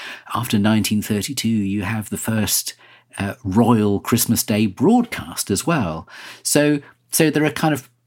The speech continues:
spread through the calendar, there are these moments of sort of shared experience that become shared through the B B C. And so the B B C does become part of the fabric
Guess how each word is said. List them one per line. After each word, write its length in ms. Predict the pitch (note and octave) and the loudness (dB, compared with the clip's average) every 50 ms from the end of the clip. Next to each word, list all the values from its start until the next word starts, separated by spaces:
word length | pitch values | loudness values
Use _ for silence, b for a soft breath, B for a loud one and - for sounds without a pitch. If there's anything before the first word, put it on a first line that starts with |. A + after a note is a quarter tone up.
| _ _ - - - _ _ - - - | _ _ -20 -20 -20 _ _ -14 -8 -4
spread 840 | - - - - - - - - - D#3 D#3+ D#3+ E3+ F3+ F3 E3 D#3+ | 0 2 2 2 2 0 0 0 0 0 2 2 2 2 0 0 -2
through 400 | - - - - D3+ D3 C#3 C3+ | -6 -6 -2 2 4 4 4 4
the 100 | A2+ B2 | 2 0
calendar, 840 | B2 - - - C3+ C3+ C3 B2 A#2 G#2 F#2 F2+ E2 E2+ F#2 F#2+ F2+ E2+ | -2 -2 -2 -2 0 4 4 4 4 4 0 -2 -6 -10 -10 -12 -8 -4
there 140 | - G#2+ G#2+ | -2 0 0
are 80 | G#2+ G#2+ | 2 2
these 240 | A2+ A#2 G#2+ G2 | 2 2 2 4
moments 760 | A#2 A#2 A#2+ B2+ B2+ C3 B2 A#2+ A#2 A2 G#2+ - - - - | 4 4 4 4 4 4 4 4 4 2 2 0 -2 -2 -2
of 120 | A2 G2+ - | -2 -2 -2
sort 220 | - - - - | -4 -6 -8 -6
of 80 | - - | -2 -2
shared 520 | - - - - B2+ A#2+ A#2+ A#2 G#2 F#2+ | 0 2 2 4 4 4 4 2 2 0
experience 920 | G2 - - - - B2+ B2 A#2 G2+ F2 D#2 D#2+ D#2+ F2+ - - - - B B B B B B B B B B B - D3+ D3+ C3+ C3+ C#3 - _ - | -4 -4 -4 -2 2 2 2 4 2 0 -2 -6 -12 -14 -10 -10 -10 -10 B B B B B B B B B B B -16 -14 -12 -12 -12 -14 -14 _ -4
that 320 | - A2 B2 D3+ D3 - | 0 2 2 2 2 2
become 580 | - D#3 - - - - E3+ G3+ A#3 A#3+ A#3+ F#3+ | 0 0 0 -2 -4 0 2 4 6 6 6 4
shared 580 | - - - F2+ E2+ E2 E2+ F2+ G2 A2+ A#2 - _ _ _ _ _ - | 2 0 -2 -2 -4 -6 -10 -10 -10 -10 -10 -12 _ _ _ _ _ -20
through 580 | - - - - E3 F3+ G#3 A#3 A3+ G3+ F#3+ | -16 -10 -6 -2 2 4 6 6 6 6 4
the 100 | D#3+ D#3+ | 2 0
B 200 | C#3+ E3+ E3+ E3 | 0 0 -2 -2
B 240 | D3+ D3 D#3 D#3+ C#3+ | -2 -4 -4 -4 -4
C. 500 | - - - G#3+ G3+ B2 - - F#2+ - _ _ b b b b b b b b b | -4 -2 -2 -2 -2 -2 -6 -12 -20 -20 _ _ b b b b b b b b b
And 340 | - A#2+ B2+ C3 B2+ C3 B2+ | 0 2 2 4 2 2 2
so 260 | - - C#3+ C#3+ C#3 | 2 2 2 2 2
the 100 | B2 B2+ | 0 0
B 200 | A#2+ D3+ D3 D#3 | 0 0 0 0
B 120 | C3+ C#3+ C3 | 0 -2 -2
C 240 | - - C3+ C3 | 0 0 0 0
does 400 | B2 B2 - B2+ D3 D3+ D3 C3 | 0 0 0 0 0 0 0 -2
become 760 | - - B2 B2 - - - A#2+ A#2 A2+ A#2 A2+ A2+ A#2 B2 b b b b b b _ - | -2 -2 -4 -4 -4 -2 0 2 2 2 2 2 0 -2 -4 b b b b b b _ -4
part 280 | - C3 C3 A#2+ B2 | 0 0 2 2 2
of 80 | B2+ G2 | 0 0
the 60 | A#2 | -2
fabric 760 | - - - - E3 F#3+ B2 - - G2+ G#2+ - _ - - | -4 -4 -2 0 0 0 0 -2 -8 -8 -8 -10 _ -20 -20